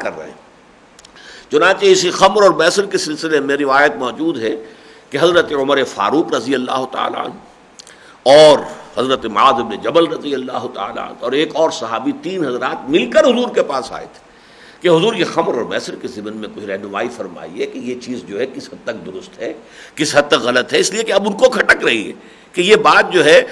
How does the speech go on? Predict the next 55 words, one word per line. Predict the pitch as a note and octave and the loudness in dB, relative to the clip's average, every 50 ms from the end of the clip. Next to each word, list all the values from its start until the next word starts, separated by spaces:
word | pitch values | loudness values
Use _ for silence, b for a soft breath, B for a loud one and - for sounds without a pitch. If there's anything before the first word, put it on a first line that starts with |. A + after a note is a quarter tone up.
| B B B B - | B B B B 2
وہ | A3 A#3+ | 2 4
جو | A#3 A#3 G#3+ F3+ | 6 6 6 8
ہمارے | D#3+ - A3 A#3+ B3 A3+ | 6 6 6 8 8 8
ذہن | - E3+ G3 F#3 G#3 G3+ | 8 6 6 4 4 4
کا | G3+ A3 - | 4 2 4
سانچہ | - - E3+ F3+ - G3+ G3+ E3 | 6 6 4 6 6 6 6 6
بدل | E3+ F3 E3+ A#3+ A#3 F3+ | 6 6 6 6 6 6
گیا | F#3+ E3+ D3+ C#3+ B2+ F3+ | 6 6 6 6 8 6
ہے | G3 | 6
اب | G3+ G3 | 6 4
اس | F#3+ F#3 - | 0 -2 0
کے | - G3+ | 0 -2
ساتھ | G3 - G3 F3+ F#3 F#3 G3 G#3+ | 0 2 2 0 0 2 2 2
یہ | G3+ - F#3+ | 2 2 4
ٹیلی | G#3 A3+ B3 B3+ C4 A#3 | 4 4 4 4 2 0
نہیں | G#3 E3 C3 C#3+ B2 | 0 0 0 -2 -4
کر | - G2 E2 E2 | -4 -8 -12 -12
رہی، | E2 - - B B B B B B | -12 -14 -14 B B B B B B
اس | E3 F#3 F#3 | 0 0 2
کے | - A3 G#3+ | 2 2 2
ساتھ | - G3+ G3+ A3 G#3+ G#3+ | 4 2 2 2 2 0
اب | G#3+ G3 G3 | -2 2 4
یہ | F#3+ F3+ | 2 2
چیزیں | F#3 - F3+ F#3+ F#3+ A3+ | 2 0 -6 -2 0 0
ہم | G#3 - F#3 G3 G3 - | 2 4 2 2 2 2
آہنگ | D3+ E3+ F3 D#3+ E3+ C4 C4 A#3 G#3 | 4 4 4 4 4 2 2 2 2
نہیں | F#3 D3 F3 | 2 2 2
معلوم | E3+ C#3+ B2+ A#2+ A#2+ A#2+ A#2+ A2+ | 2 2 2 2 2 0 -2 -2
ہو | G2+ G#2+ G2 | -6 -8 -8
رہی، | F2+ F2+ G#2+ - B B B B B - | -8 -8 -8 -10 B B B B B 2
تو | D#3 D#3+ | 6 6
ہمیں | G3 G#3 | 6 6
بتایا | E3+ E3 D#3 D#3 F3+ G#3 A3 | 6 4 4 6 6 6 6
جائے | A3+ A3 F#3 F#3+ G3+ G3 | 6 6 6 6 6 4
کہ | G3 E3+ D3 | 4 2 0
حکم | D#3 - D#3+ C#3+ B2 | 0 -2 -4 -6 -6
کیا | - - D2+ - - | -6 -10 -10 -10 -12
ہے۔ | - - - - _ _ _ B B B B B B B B B _ | -16 -20 -20 -20 _ _ _ B B B B B B B B B _
تو | - - | -10 -6
اس | A#3 A#3+ A#3 - | -4 -2 0 2
اعتبار | D#3 D3+ D3 C#3+ C#3 C3 - - | 2 2 0 0 0 2 2 2
سے | - - C3 | 0 -2 -4
میں | A#2+ A#2+ A2+ | -6 -6 -4
نے | A#2 A2+ | -4 -4
عرض | A2 G#2+ - | -6 -6 -8
کیا | - B2 D3 D3+ | -2 0 2 2
کہ | C#3+ - C#3+ | 2 0 -2
اب | C3+ B2+ | -2 -2
جو | C3+ C3 - | -2 -2 2
آج | A#2+ C3+ D3+ E3 D#3 D#3 | 2 2 4 2 2 0
جو | D#3+ | 0
میں | D3+ D#3 | 0 0
نے | D#3 D#3+ | 2 2
ابھی | E3+ F#3 F#3+ A#3 G#3+ | 2 2 2 2 2
آیت | E3+ D#3+ D#3+ - | 4 4 4 4